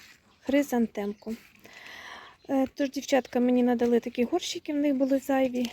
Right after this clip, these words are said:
Я зараз їх помию і буду туди пересаджувати. І з вами поділюся, як я це зроблю. Все, горщики помиті,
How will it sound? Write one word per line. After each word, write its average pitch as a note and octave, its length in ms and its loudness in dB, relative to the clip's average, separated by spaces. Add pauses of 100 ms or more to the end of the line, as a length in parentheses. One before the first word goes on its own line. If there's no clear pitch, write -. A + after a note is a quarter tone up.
Я B3+ 160 0
зараз A#3+ 380 -2
їх A#3+ 220 -6
помию B3 600 2 (840)
і D#4 200 4
буду C#4 280 2
туди B3+ 280 -4
пересаджувати. A#3 920 -4 (200)
І C#4 100 -2
з A3+ 140 -8
вами A3 300 0
поділюся, C4 500 0
як B3 260 0
я A#3+ 60 -8
це B3 240 -2
зроблю. A3 440 0 (400)
Все, - 300 -12 (200)
горщики B3+ 520 -2
помиті, B3 580 -4